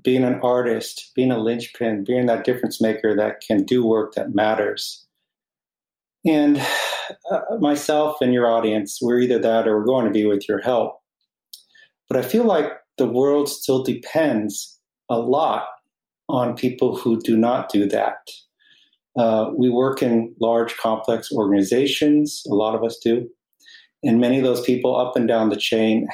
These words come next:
have to follow that map in order for things to flow and function. You think about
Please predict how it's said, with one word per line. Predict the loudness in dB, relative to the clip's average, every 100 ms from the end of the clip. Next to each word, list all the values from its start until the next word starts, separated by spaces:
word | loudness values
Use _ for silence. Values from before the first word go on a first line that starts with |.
| -2
have | -2 -2
to | -6
follow | -4 -2 -2 -2
that | -2
map | -2 0 0 -4 -4
in | 0 2
order | 2 0 -2 -2
for |
things | -2 0 0 -4
to | -12 -12 -6
flow | -2 0 0 -2
and | -4
function. | -4 -4 -2 -6 -8 -10 -14 _ _ -20 -20 -10 -4
You | 0
think | 0 0
about | 0 0 0 -4